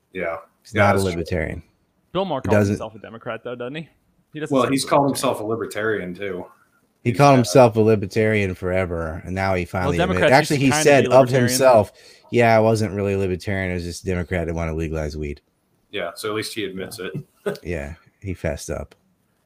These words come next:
Speaker 3: Well, the
Speaker 2: He
Speaker 3: Democrats used to be the more libertarian party 'cause they were way, way more lax on the social issues like gay marriage, uh, legalization of marijuana, stuff like that. They were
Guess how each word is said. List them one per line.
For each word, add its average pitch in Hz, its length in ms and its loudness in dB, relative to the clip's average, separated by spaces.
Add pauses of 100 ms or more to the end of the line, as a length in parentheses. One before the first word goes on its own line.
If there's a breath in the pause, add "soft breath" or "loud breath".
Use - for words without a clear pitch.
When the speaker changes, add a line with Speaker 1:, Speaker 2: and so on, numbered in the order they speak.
(160)
Speaker 3:
Well, 147 120 -8
the 139 60 -10
Speaker 2:
He 156 60 -6
Speaker 3:
Democrats 147 400 -4
used 143 160 -12
to - 60 -20
be 123 80 -10
the 117 120 -8
more 123 180 -8
libertarian 110 500 -10
party 113 260 -8
'cause 117 180 -18
they 107 100 -14
were 107 140 -16
way, 113 360 -10 (100)
way 113 240 -10
more 110 240 -12
lax 104 360 -6
on 98 80 -12
the 87 60 -18
social 101 600 -12 (220)
issues 87 480 -14
like 87 180 -10
gay 90 160 -10
marriage, 95 680 -14 (400)
uh, 82 160 -4
legalization 87 560 -12
of 85 40 -20
marijuana, 95 560 -14
stuff - 220 -12
like - 180 -14
that. 87 240 -6
They 85 100 -10
were 73 280 -14